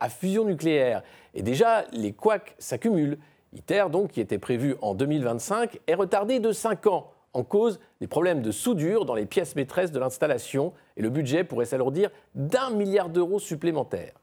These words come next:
Si pour la ministre de la Transition énergétique, la nomination de Luc Rémont est une bonne nouvelle, Agnès Pannier-Runacher a donc salué dans un tweet la nomination de Luc Rémont à la tête d'E D F. « Excellente opérationnelle dans la maintenance,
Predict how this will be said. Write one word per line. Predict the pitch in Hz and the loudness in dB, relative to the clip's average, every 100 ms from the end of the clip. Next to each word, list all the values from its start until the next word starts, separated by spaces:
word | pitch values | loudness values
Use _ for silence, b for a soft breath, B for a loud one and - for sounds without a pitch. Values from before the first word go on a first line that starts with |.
| _ _ _ | _ _ _
Si | - - 247 | -8 -2 0
pour | 180 | 0
la | 147 | 0
ministre | 170 214 160 143 | 2 0 -2 -2
de | 127 | 0
la | 117 | -2
Transition | - 160 151 165 | -2 -4 -2 0
énergétique, | 147 131 151 175 147 | 0 0 0 -2 -4
la | - | -4
nomination | 120 147 160 147 - 165 139 | -2 0 2 0 0 -2 0
de | 101 | 0
Luc | 147 | -2
Rémont | 147 165 160 | 0 0 0
est | 101 104 | -2 -4
une | 101 | -2
bonne | 92 110 131 | 0 0 0
nouvelle, | 170 214 254 156 - - | 2 2 2 0 -2 -4
Agnès | 143 170 147 | 0 0 0
Pannier-Runacher | - 120 123 120 117 117 156 | -2 -2 0 0 0 -2 -2
a | 107 | 0
donc | 117 | -2
salué | - 139 139 160 - B | 0 0 2 0 -2 B
dans | 92 90 | -8 -4
un | 107 92 - | -4 -4 -12
tweet | - 247 226 - 87 | -4 -2 -2 -4 -4
la | 92 | -2
nomination | 120 170 180 165 - 185 | 0 2 2 0 0 0
de | 113 | 2
Luc | 156 160 | 0 0
Rémont | 175 160 | 0 2
à | |
la | 117 | 0
tête | 101 180 | 0 -2
d'E | 127 | -2
D | 120 180 226 | 0 2 0
F. « | 226 - - | -2 -14 -2
Excellente | 240 185 - 202 190 175 139 98 | -2 -2 -2 0 2 0 -2 -4
opérationnelle | 117 - 120 107 - 170 170 190 185 | -4 -2 -4 -4 -2 0 2 2 2
dans | 120 | 0
la | 110 | 0
maintenance, | 127 156 180 190 190 - | 0 -2 -2 0 0 -4